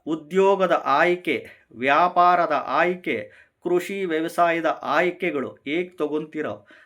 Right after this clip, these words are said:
ನಿಮ್ಮ ಆಯ್ಕೆಗಳು ಯಾವ ರೀತಿ ನೀವು ಚೂಸ್ ಮಾಡ್ತೀರೋ, ಅದ್ರ ಮೇಲೂ ಡಿಪೆಂಡೆನ್ಸಿ ಇರುತ್ತೆ. ಆವಾಗ ಈ ರಾಹು ಕೇತು ಪ್ರಭಾವಗಳ ಮುಖಾಂತರ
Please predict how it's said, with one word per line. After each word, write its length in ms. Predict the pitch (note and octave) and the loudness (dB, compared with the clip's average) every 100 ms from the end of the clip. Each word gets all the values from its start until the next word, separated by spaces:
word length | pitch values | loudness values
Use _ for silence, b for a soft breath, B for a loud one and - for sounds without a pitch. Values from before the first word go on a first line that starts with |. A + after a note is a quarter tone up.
| B | B
ನಿಮ್ಮ 300 | C3+ D#3 E3+ F3 - | -8 -6 -2 -2 -2
ಆಯ್ಕೆಗಳು 920 | C3+ E3 G3+ G#3 G#3 F#3+ F3 C3 C#3 | 0 0 0 0 -2 -2 -2 -2 -4
ಯಾವ 400 | C3+ C#3+ E3 E3+ | -2 0 0 -2
ರೀತಿ 340 | F3+ F3+ F3 | -4 -4 -6
ನೀವು 220 | E3 C#3+ | -6 -8
ಚೂಸ್ 380 | B2+ G3 A3 A3 | -8 -6 -4 -2
ಮಾಡ್ತೀರೋ, 680 | G3+ E3 B2+ B2+ A#2 E3 b b b - | -2 -4 -4 -8 -8 -10 b b b -4
ಅದ್ರ 200 | D#3+ G#3+ A3+ | -2 0 0
ಮೇಲೂ 520 | F#3+ D3 F3+ B3 - C3+ | -2 -4 -4 -8 -12 -6
ಡಿಪೆಂಡೆನ್ಸಿ 720 | D#3+ E3 D#3 D3 C3 C3+ F3+ | -6 -2 -2 -2 -6 -6 -6
ಇರುತ್ತೆ. 760 | D#3 A2+ - A#2+ A2 G2 - b b b - | -6 -10 -14 -12 -10 -12 -18 b b b -8
ಆವಾಗ 340 | C#3+ G#3 A3 | -2 -2 0
ಈ 360 | G3 D#3 D3 C#3+ | -2 -2 -4 -2
ರಾಹು 320 | C#3 D#3+ F3+ | -2 -2 -4
ಕೇತು 380 | - D#3 D#3 D3 | -6 -8 -6 -6
ಪ್ರಭಾವಗಳ 560 | C3 C3 C#3 C#3 C3 | -6 -2 -2 -2 -4
ಮುಖಾಂತರ 560 | B2 A#2 C3 A#2 B2 | -6 -6 -6 -6 -6